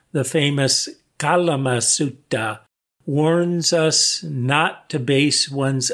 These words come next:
understanding on one's own thinking. "Come, Kalamas, do not go by logical reasoning,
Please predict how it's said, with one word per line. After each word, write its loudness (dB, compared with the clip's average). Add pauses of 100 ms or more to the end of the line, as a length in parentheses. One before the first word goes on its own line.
understanding -2
on -6
one's -6 (280)
own -2
thinking. -4 (960)
"Come, 0
Kalamas, -2
do 2
not 2
go 2
by 2
logical 0
reasoning, 2